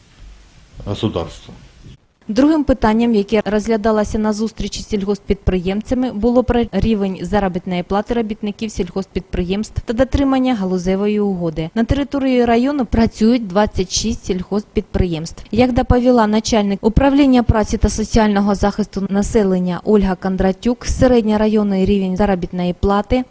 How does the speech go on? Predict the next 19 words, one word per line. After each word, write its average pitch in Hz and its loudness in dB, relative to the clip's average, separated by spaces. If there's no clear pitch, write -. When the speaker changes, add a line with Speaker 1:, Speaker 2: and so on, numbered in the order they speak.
Speaker 2:
за 214 -2
січень-грудень 226 0
дві 202 -4
тисячі 214 -4
десятого 214 -2
року 208 -2
склав 190 -4
одна 196 0
тисяча 240 -2
п'ятсот 202 -4
вісімдесят 196 -2
гривень, 175 -2
що 247 2
вище 226 0
за 214 -2
середньообласний 185 -2
на 180 -2
сто - -2
гривень. 175 -4